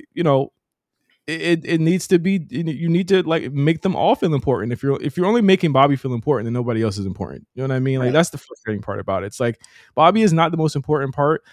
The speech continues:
Speaker 1: And it's like, I really hate, like, let, let me be clear. I fucking hate the fans who keep cheering this nigga, because this is the reason why he's in the <laughs> positions that he's in.
Speaker 2: Hey, man, listen,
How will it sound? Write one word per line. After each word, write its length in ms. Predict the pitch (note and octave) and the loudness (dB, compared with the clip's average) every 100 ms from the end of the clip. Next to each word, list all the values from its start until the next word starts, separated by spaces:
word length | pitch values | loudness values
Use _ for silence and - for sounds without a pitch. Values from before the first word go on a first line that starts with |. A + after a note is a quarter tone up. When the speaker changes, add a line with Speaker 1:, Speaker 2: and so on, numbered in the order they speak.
| - - | -20 -8
Speaker 1:
And 80 | E3 | -4
it's 100 | D3+ | 0
like, 140 | D3+ | 0
I 80 | D#3 | 2
really 340 | D#3 D#3 F#3 D#3+ | 2 4 4 2
hate, 300 | - D3+ - | 0 -2 0
like, 160 | C#3+ - | -4 -4
let, 180 | E3+ F3 | -6 -4
let 80 | F3+ | -2
me 60 | G3+ | 0
be 120 | F3+ | -2
clear. 260 | - A#2+ - | -2 -4 -2
I 100 | E3+ | -4
fucking 720 | F#3 - - G3 - F#3 F3 - _ _ _ | -4 -8 -2 -2 0 -2 -2 -6 _ _ _
hate 280 | D3 D3 | 0 0
the 80 | - | -2
fans 260 | A2+ B2+ A#2+ | -2 -2 -2
who 60 | |
keep 160 | - A#2 | -4 -6
cheering 260 | - A#2 G#2+ | -4 -2 -4
this 120 | - | -6
nigga, 240 | G#2+ G#2 - _ | -10 -10 -14 _
because 180 | C3 C3+ | -4 0
this 160 | D#3+ G#3 | 0 0
is 100 | F3 | 2
the 100 | D#3+ | 4
reason 320 | F3+ F#3 D#3+ | 6 6 6
why 100 | D3+ | 8
he's 160 | E3 D#3+ | 8 8
in 60 | |
the 80 | D#3 | 8
<laughs> 0 | |
positions 420 | F3+ E3 - F#3 | 6 6 4 4
that 140 | D#3 D3+ | 2 2
he's 220 | F3 - - - | 2 0 -8 -4
in. 60 | A3+ - - - - _ _ - - | -4 -4 -8 -6 -6 _ _ -12 -2
Speaker 2:
Hey, 200 | A3 D#4+ | 0 2
man, 300 | A3+ G#3+ G#3 G#3+ | 2 2 2 0
listen, 440 | G3+ D#3 A2+ G#2+ | 0 -2 -6 -10